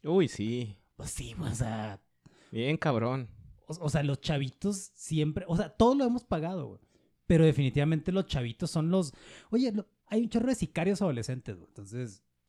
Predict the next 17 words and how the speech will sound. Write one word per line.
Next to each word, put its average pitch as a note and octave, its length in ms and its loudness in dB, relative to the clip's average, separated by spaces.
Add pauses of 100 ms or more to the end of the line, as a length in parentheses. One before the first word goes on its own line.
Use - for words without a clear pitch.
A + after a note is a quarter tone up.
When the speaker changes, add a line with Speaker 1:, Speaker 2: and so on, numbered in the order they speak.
Speaker 2:
o D#3 120 -4
sea, D#3 100 2
y D3+ 160 4
es C#3 100 2
por D3 320 2
la C3 140 -2
guerra A#2 240 -2
del G#2+ 160 -4
narco, D3 300 -4
güey. F2 120 -20 (380)
Speaker 1:
Sí, A#3 100 -6
pues B2 160 -4
les A2 140 2
en-, G#2+ 180 -4
les G#2 160 -4
ofrecen A2 480 -2
ingresos G#2 800 -2